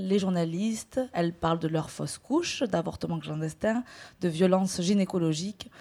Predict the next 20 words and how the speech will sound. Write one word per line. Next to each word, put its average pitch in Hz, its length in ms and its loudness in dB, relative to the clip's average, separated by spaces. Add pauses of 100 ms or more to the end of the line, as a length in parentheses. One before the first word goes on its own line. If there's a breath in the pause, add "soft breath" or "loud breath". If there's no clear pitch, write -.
(360 loud breath)
Bref, 202 300 4
c'est - 400 -8
une 185 140 0
espèce 190 480 0
de 185 240 4
mélange 202 420 6
entre 185 300 0
docu 240 480 4
et 214 80 6
autofiction, 240 880 2
et 190 160 2
c'est 220 320 2
surtout 240 420 -2
une 220 140 6
belle 240 180 6
promenade, 220 600 6 (420 loud breath)
intense, 226 480 6
drôle, 196 400 4
courageuse 220 720 6 (100)
et 226 260 2